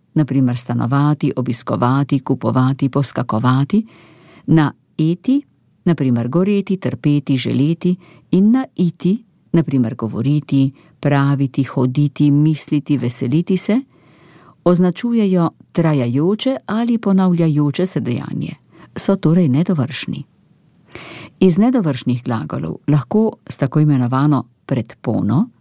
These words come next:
delamo dovršne. Prebrati, napisati, obračunati, izdelati, zgoreti, pretrpeti,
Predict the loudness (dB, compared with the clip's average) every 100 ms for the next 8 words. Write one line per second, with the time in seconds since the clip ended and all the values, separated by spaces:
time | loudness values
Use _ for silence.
0 | -6 2 2 4 2 2 2 0 -4 -8
1 | -10 -12 _ _ _ _ _ _ _ -2
2 | 2 2 0 -4 -4 -2 0 0 -2 -4
3 | -4 _ _ 0 2 4 2 -2 -4 -6
4 | -4 -2 -2 -2 -2 -4 _ _ -2 0
5 | 0 -2 0 0 2 0 0 -4 -4 -14
6 | _ 0 2 2 -2 -8 -4 -2 -2 -2
7 | -2 -2 -4 -20 _ _ 0 0 2 2
8 | 2 -2 -2 -4 -4 _ _ _ 0 2
9 | 0 -2 -4 -2 -2 -2 -2 -4